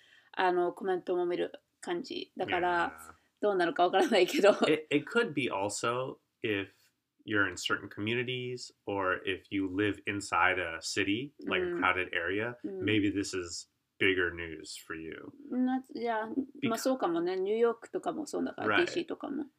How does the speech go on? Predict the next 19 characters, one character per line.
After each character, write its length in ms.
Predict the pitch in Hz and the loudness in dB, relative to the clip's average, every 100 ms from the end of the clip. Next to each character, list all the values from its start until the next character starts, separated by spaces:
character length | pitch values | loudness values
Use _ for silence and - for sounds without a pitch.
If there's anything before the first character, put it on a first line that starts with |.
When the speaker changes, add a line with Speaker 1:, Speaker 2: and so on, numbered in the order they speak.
| _ | _
Speaker 2:
Since 380 | - 127 - 151 | -4 -4 2 4
we 60 | |
live 380 | 151 147 139 110 - - | 6 6 6 2 -6 -4
outside 480 | 90 - 123 123 | -4 -2 2 2
of 80 | 107 | 2
the 80 | 90 | -4
city, 600 | - 92 85 82 80 85 _ _ _ - | -6 -6 -4 -4 -6 -10 _ _ _ -10
maybe 240 | 92 87 | -6 -4
that's 340 | 87 85 82 - | -4 -4 -6 -6
why 560 | 85 80 80 80 80 - _ _ _ _ _ _ _ 98 | -4 -4 -4 -6 -10 -14 _ _ _ _ _ _ _ -6
us 440 | 90 - - - 98 | -4 -6 -10 -8 -6
and 120 | 82 | -4
our 120 | 80 | -2
friends 400 | - 117 82 80 | 2 2 2 -4
aren't 200 | 82 78 | -10 -10
really 260 | - 80 78 | -12 -14 -12
talking 380 | - 76 - - | -10 -10 -12 -20
about 320 | - - - | -18 -16 -14
it. 80 | - | -16